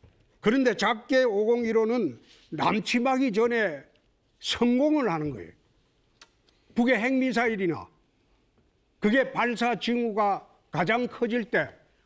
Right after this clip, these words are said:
먼저 핵미사일 발사 지점을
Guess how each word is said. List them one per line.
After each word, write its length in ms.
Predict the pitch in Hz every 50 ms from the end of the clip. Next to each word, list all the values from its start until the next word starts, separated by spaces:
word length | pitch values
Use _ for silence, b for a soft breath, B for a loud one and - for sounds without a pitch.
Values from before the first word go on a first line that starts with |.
| - - -
먼저 280 | 156 175 196 220 233
핵미사일 880 | 180 - 220 233 247 262 254 240 233 208 214 233 233 226 226 214 196 190 170 -
발사 400 | - 185 208 208 - 208 214 208
지점을 400 | - - 202 185 202 185 180 147